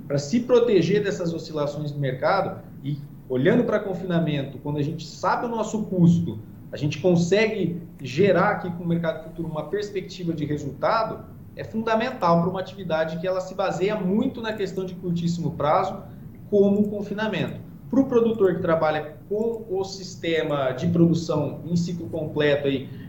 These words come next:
já levando em consideração anos mais longos,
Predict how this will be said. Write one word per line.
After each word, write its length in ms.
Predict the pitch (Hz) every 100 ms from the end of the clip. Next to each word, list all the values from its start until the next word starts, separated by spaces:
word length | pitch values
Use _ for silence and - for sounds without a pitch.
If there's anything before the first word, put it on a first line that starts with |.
| -
já 240 | 123 165
levando 360 | 196 190 170 180
em 100 | 170
consideração 840 | 165 151 156 151 151 - 143 139
anos 480 | 165 180 147 - - - - -
mais 380 | 143 165 170 -
longos, 520 | 147 202 208 - -